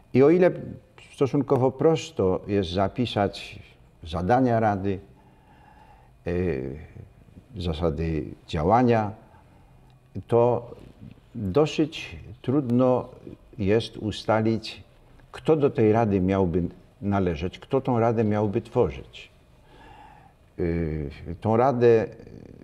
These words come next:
mogliby tworzyć uczniowie szkół podstawowych, szkół ponadpodstawowych, studenci, y, młodzież niepracująca.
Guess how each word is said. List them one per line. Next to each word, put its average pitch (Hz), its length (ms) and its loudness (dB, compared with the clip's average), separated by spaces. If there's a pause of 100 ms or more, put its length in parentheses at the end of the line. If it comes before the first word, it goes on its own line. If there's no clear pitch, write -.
(1200)
mogliby 101 760 2
tworzyć 87 520 -6
uczniowie 90 440 -6
szkół 78 240 -12
podstawowych, 107 880 -6 (380)
szkół 95 320 -4 (240)
ponadpodstawowych, 113 1400 0 (1600)
studenci, 113 760 0 (1400)
y, 73 280 -8 (460)
młodzież 104 720 2
niepracująca. 110 1000 0